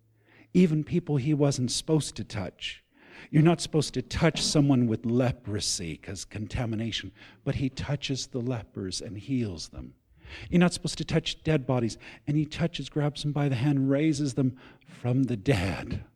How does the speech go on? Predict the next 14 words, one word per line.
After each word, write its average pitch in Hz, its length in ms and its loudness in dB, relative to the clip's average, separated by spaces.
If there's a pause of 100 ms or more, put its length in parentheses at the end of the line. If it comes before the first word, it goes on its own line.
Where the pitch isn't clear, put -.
(520)
It 143 100 4
is 139 200 0
the 143 80 0
power 135 760 0
of - 160 -18
God, 131 400 0 (340)
and 156 220 0
touch - 400 -2
represents 135 680 -2 (120)
intimacy 143 840 0 (340)
and 127 260 0
love 127 680 2 (560)
and 107 240 -4
closeness. - 1400 -6